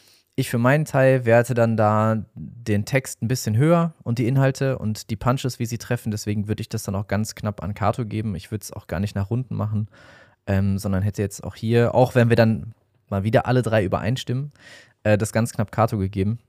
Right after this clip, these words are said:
Auch wenn es für mich vollkommen se-, in Ordnung wäre, wenn, wenn jetzt jemand sagt, okay, für mich hat das Bontegi geholt, einfach weil er, äh, dem Titelträger beispielsweise, äh,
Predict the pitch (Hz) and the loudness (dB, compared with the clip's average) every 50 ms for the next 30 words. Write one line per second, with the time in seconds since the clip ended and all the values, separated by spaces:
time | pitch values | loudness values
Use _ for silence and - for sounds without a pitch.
0 | _ _ _ _ _ _ _ _ _ _ _ _ - - - - 98 107 117 131 | _ _ _ _ _ _ _ _ _ _ _ _ -20 -12 -2 4 4 4 6 6
1 | 123 113 110 113 - - 107 107 104 - - 110 107 - 113 104 101 - - - | 4 2 2 2 0 -2 -2 -2 -2 0 -2 -2 0 0 0 -2 -2 -2 -6 -8
2 | - - 67 - - - - 95 104 90 82 - - 113 104 101 98 95 101 98 | -8 -10 -10 -14 -14 -8 -4 -2 0 0 0 0 2 2 2 2 4 4 4 4
3 | 92 92 90 87 87 78 73 73 73 - - - 98 95 90 85 85 87 - - | 2 2 0 0 -2 -2 -4 -4 -6 -6 -6 -4 -2 -2 -2 -2 -2 -4 -4 -6
4 | 80 - - 87 90 90 - 101 95 95 - - 101 101 - - - - 98 95 | -6 -4 -2 -2 -2 -2 -2 -4 -4 -2 -4 -6 -6 -8 -10 -8 -8 -6 -6 -4
5 | - 101 98 101 95 92 90 95 95 95 - - 92 - 101 - - 87 90 85 | -2 -2 -2 -2 -2 -2 0 0 -2 -2 -2 -4 -6 -6 -6 -4 -2 -2 -2 0
6 | 85 90 87 90 - - - - - - - - - _ _ _ _ - 95 95 | 0 0 0 -2 -4 -8 -14 -20 -20 -20 -20 -20 -20 _ _ _ _ 2 4 6
7 | 95 95 95 90 95 98 95 95 92 - - 113 - 113 - - - 101 95 98 | 6 6 4 4 2 2 0 0 0 0 -2 -4 -4 -4 -4 -2 0 0 2 2
8 | 90 98 101 - 104 95 - 95 92 95 90 92 98 92 90 90 - - 52 50 | 2 2 2 0 -2 -4 0 2 2 2 2 2 0 0 -2 -4 -6 -10 -16 -20
9 | - _ _ _ _ _ _ - - 107 107 98 | -20 _ _ _ _ _ _ -14 -10 -8 -6 -6